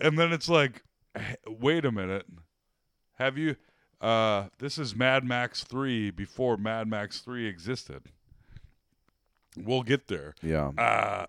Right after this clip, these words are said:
Speaker 1: oh, fuck. Oh, here we go.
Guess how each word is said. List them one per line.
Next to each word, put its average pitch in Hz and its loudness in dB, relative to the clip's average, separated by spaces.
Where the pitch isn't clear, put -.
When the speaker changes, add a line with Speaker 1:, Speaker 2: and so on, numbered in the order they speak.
Speaker 1:
oh, 104 0
fuck. 120 0
Oh, 71 -16
here 71 -18
we 65 -20
go. - -20